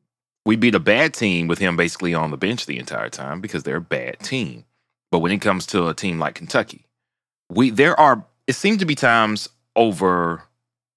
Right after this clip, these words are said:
competitive games for us where we, we're, we're kinda in the mud just a little bit offensively. And what ends up getting us out of it nine times out of ten is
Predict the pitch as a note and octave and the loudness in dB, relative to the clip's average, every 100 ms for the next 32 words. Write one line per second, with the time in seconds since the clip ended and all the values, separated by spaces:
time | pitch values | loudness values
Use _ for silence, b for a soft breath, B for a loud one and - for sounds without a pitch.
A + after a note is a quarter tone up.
0 | _ A2+ G#2+ A#2+ F#2+ D#2+ C#2+ E2 C#2+ C2 | _ -6 0 0 0 -4 -2 -4 -6 -10
1 | - C2+ C2 - - - E2+ E2+ D2+ D2 | -10 -10 -10 -10 -12 -10 -4 -4 -4 -6
2 | C#2+ _ b b b b _ _ _ _ | -10 _ b b b b _ _ _ _
3 | _ _ _ _ _ - A2+ A2+ A2 G2+ | _ _ _ _ _ -2 2 4 2 4
4 | B2+ A#2+ A#2 A#2 B2 - E3+ D3 C#3+ B2 | 4 6 4 2 0 2 2 4 2 4
5 | G2 F2+ D2+ G2+ - C#3 A#2+ D2 - - | 4 2 0 -4 -2 0 0 -4 -10 -14
6 | _ _ _ - G2 - F#2 C#2+ - _ | _ _ _ 0 0 0 -6 -6 -16 _
7 | _ _ _ F#2 F#2 F2 E2+ E2+ A2+ F3+ | _ _ _ -4 -2 0 -2 -2 0 0
8 | - D3+ C3+ B2+ G#2 F2 G#2+ A#2 G2+ G2+ | 0 -2 2 0 0 -2 0 2 0 2
9 | F#2 G2+ G#2 E2 F2 F2 F#2+ F2+ E2+ D2+ | 2 2 0 0 0 0 -2 -2 -2 -4
10 | D2 G2+ F#2 F2+ F2+ F2 E2+ E2+ D#2+ D2 | -4 -4 -4 -4 -2 0 0 -2 -4 -8